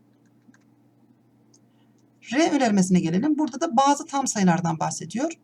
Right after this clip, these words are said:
Bazı tam sayıların karesi sekizden küçük ise o sayının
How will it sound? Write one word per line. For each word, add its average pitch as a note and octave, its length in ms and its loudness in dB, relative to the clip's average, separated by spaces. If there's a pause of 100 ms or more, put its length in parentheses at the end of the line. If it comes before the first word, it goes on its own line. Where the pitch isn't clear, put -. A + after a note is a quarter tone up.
Bazı D4+ 320 4
tam A#3+ 200 -2
sayıların G#3 420 0
karesi A3 420 -4
sekizden F3+ 540 -2
küçük C#4 360 -8
ise A#3 400 -4 (1500)
o D#4 100 4
sayının C4 600 2